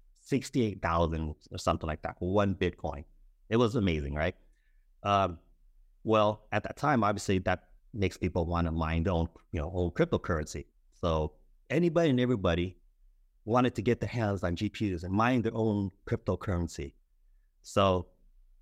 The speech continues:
Exact being provider of G P Us, we fit, you know, we already fit that role. And I mentioned that close relationship with our vendors earlier. Uh, so I was able to stock a lot of G P Us,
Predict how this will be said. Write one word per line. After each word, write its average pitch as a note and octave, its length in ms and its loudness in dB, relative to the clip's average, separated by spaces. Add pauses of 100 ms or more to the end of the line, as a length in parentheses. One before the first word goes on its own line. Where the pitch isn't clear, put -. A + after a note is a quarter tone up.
(300)
Exact G#2+ 440 2
being F#2+ 200 2
provider F#2 400 0
of D#2+ 60 -4
G - 120 -4
P C#3+ 320 2
Us, - 140 -6 (840)
we F#2+ 140 0
fit, - 200 -4
you A2+ 120 2
know, E2 80 2
we G2 160 2
already G#2 220 2 (880)
fit C3 160 0
that G2+ 180 0
role. F2+ 340 0 (720)
And C3+ 320 2
I A#2 40 2
mentioned A#2+ 280 -2
that - 100 -6
close G#2+ 240 -2
relationship G#2 320 -4
with G2 140 -6
our E2+ 60 0
vendors G#2+ 420 -2 (320)
earlier. A2+ 480 0 (320)
Uh, F2 240 2
so - 140 -4
I F#2+ 100 2
was A2+ 140 2
able D3 240 2
to F#2 420 -2 (160)
stock - 540 -2 (180)
a F#2 60 0
lot G2 320 4
of F#2 80 0
G F2+ 180 -2
P G#2+ 260 0
Us, - 200 -10